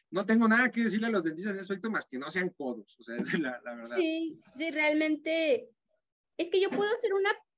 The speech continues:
Speaker 2: técnica perfecta y a lo mejor el material no es el mejor y yo voy a quedar como el peor dentista, ¿sabes?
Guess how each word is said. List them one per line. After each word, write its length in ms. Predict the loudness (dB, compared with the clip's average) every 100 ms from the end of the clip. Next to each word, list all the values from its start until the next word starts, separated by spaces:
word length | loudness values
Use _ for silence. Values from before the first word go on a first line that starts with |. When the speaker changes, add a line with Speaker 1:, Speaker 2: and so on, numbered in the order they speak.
| -2
Speaker 2:
técnica 580 | 0 2 2 2 0 2
perfecta 640 | 2 2 0 -2 0 -2 -2 -6 _ _
y 100 | 2
a 60 | 4
lo 80 | 6
mejor 260 | 4 6 6
el 120 | 6
material 640 | 6 4 4 6 4 4
no 100 | 2
es 140 | 2 2
el 140 | 2
mejor 500 | 2 -2 -4 -2 -2
y 120 | 0 4
yo 80 |
voy 80 | 6
a 120 | 6
quedar 260 | 6 4 4
como 180 | 4 4
el 80 | 4
peor 240 | 0 2
dentista, 540 | 0 0 -4 -2 -4 -4
¿sabes? 240 | -4